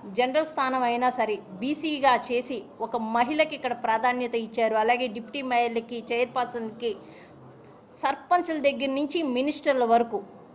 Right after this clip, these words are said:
మహిళా సాధికారత only జగన్మోహన్ రెడ్డి గారి వలనే జరుగుతుంది. జగన్ గో-, జ-, జగన్మోహన్ రెడ్డి గారికి దీని మీద పేటెంట్ అధికారాలు కూడా ఉన్నాయని మేము ఒక మహిళా మేయర్గా నేను తెలియచేసుకుంటున్నాను. ఎందుకంటే ఈరోజు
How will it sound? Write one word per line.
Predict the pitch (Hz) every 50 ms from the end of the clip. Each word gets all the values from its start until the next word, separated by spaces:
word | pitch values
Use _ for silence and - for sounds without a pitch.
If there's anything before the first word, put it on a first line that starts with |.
| - - - - - - - - - - - - - - - -
మహిళా | 208 226 240 247 277 339 320 339 349 330
సాధికారత | 330 - 269 277 262 - - - 302 285 269 262 254 - 247 196 - - - - - - - - - - - 214
only | 233 254 262 269 269
జగన్మోహన్ | 220 - 247 233 247 254 254 247 247 233 247 240 220
రెడ్డి | 240 226 - 247
గారి | 226 240 226 214 208
వలనే | 202 208 214 214 220 233 240
జరుగుతుంది. | 226 226 214 202 214 202 208 190 190 190 185 175 - - - - - - - - - - - 185
జగన్ | 233 254 247 294 302 302 294
గో-, | 294 294 294 285 269 254 247
జ-, | 208 233 240 247 247 220
జగన్మోహన్ | 226 240 247 285 277 277 277 269 277 262
రెడ్డి | 254 254 226 247 247
గారికి | 233 240 233 226 226 285 277
దీని | 226 220 226 226
మీద | 220 226 233 233 240 214 - - - - - - - -
పేటెంట్ | 262 262 269 294 294 285 277
అధికారాలు | 233 220 277 - - 302 302 294 302 294 285 269
కూడా | 240 254 247 262 254
ఉన్నాయని | 233 240 240 240 240 226 226 226 220 220 226 226 226 - - - - - - -
మేము | 220 233 247 262 285 302 302 294
ఒక | 285 277
మహిళా | 262 247 240 240 247 247 262 302 311 320
మేయర్గా | 294 262 262 262 269 269 269 269 269
నేను | 262 247 233 226
తెలియచేసుకుంటున్నాను. | 226 226 214 220 233 226 226 220 214 - - 214 208 196 190 180 180 170 - - - - - - -
ఎందుకంటే | 233 254 294 311 339 339 339 339
ఈరోజు | 330 302 277 269 277 269 294 311 330 320 330 311 247 190